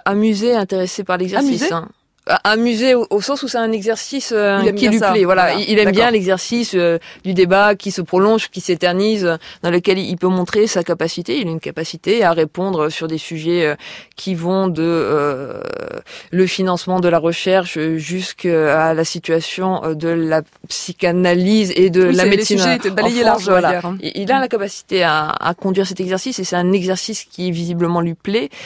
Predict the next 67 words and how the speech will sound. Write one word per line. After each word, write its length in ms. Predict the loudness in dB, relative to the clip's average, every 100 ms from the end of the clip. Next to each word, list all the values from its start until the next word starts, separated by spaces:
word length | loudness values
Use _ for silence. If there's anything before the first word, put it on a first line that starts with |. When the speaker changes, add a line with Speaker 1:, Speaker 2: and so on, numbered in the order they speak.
| -16 -18 -18 -4
Speaker 1:
La 140 | 0
limite 240 | 2 2 2
de 80 | 0
l'exercice, 500 | 0 -2 -4 -6 -6
c'est 120 | -4
quand 120 | -4
vous 100 | -2
n'avez 140 | 0
pas 100 | 2
la 120 | 0 0
possibilité 500 | -4 -6 -6 -6 -4
de 60 |
lui 60 | -4
apporter 280 | -4 -6 -6
la 80 |
contradiction. 480 | -6 -8 -12 -12 -16
C'est-à-dire 300 | -14 -12 -14
que 400 | -10 -6 -4 -2
vous 140 | -4 -4
parlez 240 | -4 -4
deux 80 | -4
minutes, 320 | -4 -4 -4
le 40 | -8
président 220 | -10 -8
de 60 |
la 60 | -8
République 300 | -8 -10 -10
vous 140 | -4
répond, 360 | -2 -2 -2 -8 -10 -10
vous 100 | -2
avez 160 | 0 0
dit 120 | -2
blanc, 320 | -2 -2 -2 -6
il 80 | -6
vous 100 | 0
a 100 | 0
dit 140 | 0
noir, 240 | 0 0 -2 _ _
peut-être 240 | -6 -4 -2
que 60 |
la 60 | -2
situation, 400 | -2 -4 -6 -8
en, 100 | -10 -6
en 140 | 0 0
effet, 180 | 0
était 160 | -4 0
réellement 560 | 2 2 0 0 -2 -4 -6
blanc 380 | -2 2 2
au 60 | 2
départ, 340 | 2 2 0
donc 80 | -2 -2
vous 80 |
n'avez 100 | 0
pas 80 | 0
la 80 | -2
possibilité 480 | -6 -10 -10 -10 -8
de 40 |
lui 120 | -6
dire, « 260 | -6 -4 -2
Non, 140 | -2
là, 100 | -2
monsieur 240 | -4 -4 -8
le 60 |
président 220 | -8 -6 -4
de 40 |
la 60 | -6
République, 480 | -8 -8 -10 -10